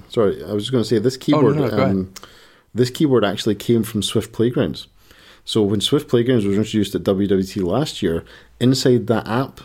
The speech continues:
Speaker 1: there was a special keyboard for writing code, it was sa-, it was said at the time, where you could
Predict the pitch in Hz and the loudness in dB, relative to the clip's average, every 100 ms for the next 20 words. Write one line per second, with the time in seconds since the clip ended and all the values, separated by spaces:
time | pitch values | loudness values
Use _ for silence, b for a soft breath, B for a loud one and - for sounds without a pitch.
0 | - 110 110 98 - - 110 - 117 - | -6 -2 0 0 -2 0 0 0 -2 2
1 | 131 135 98 - 104 92 95 104 - 95 | 2 4 2 2 2 2 2 0 -2 -6
2 | - 127 135 107 101 98 - 113 87 92 | 0 2 2 0 -2 -8 -4 -4 -2 -4
3 | 92 - 95 85 92 - 110 92 87 B | -4 -2 -2 -2 -6 -4 -2 -2 -6 B
4 | B B B 113 104 98 101 - | B B B -2 2 2 -2 -6